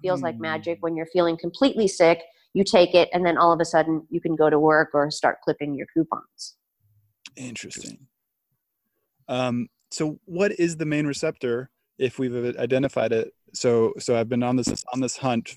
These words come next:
Speaker 2: for all the different chemicals that we take and the main receptor or the various receptors that they interact with.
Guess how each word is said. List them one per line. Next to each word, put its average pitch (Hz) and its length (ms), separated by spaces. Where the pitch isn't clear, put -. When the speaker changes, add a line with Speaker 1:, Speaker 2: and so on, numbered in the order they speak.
Speaker 2:
for 110 500
all 117 160
the 113 60
different 113 360
chemicals 113 420
that 107 80
we 104 100
take 107 280
and 101 200
the 107 60
main 110 220
receptor 107 560
or 101 260
the 104 80
various 107 360
receptors 104 460
that - 120
they 104 80
interact 104 340
with. 107 180